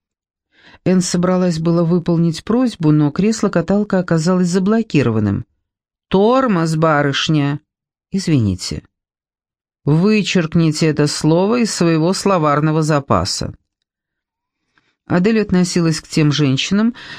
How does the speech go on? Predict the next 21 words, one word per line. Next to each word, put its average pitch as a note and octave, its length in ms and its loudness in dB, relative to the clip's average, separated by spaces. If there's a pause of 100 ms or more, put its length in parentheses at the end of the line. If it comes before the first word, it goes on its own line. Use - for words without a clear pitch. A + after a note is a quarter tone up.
(120)
которые F#3+ 360 0
никогда F3+ 480 0
не D#3+ 160 2
извиняются D#3+ 640 0
за D3+ 160 2
то, G3 140 0
что - 220 -2
живут E3 340 0
на E3 120 2
этом D3+ 200 0
свете. - 580 -4 (680)
Они D3 240 4
молча F3+ 540 0
прошествовали D#3 920 0
по D#3+ 160 -4
коридору. A#2+ 640 -2 (880)
Стены A3+ 440 0
скрывались D#3 600 0
за C#3 400 0
облезлой C#3+ 880 0
репродукцией, D#3 1000 -2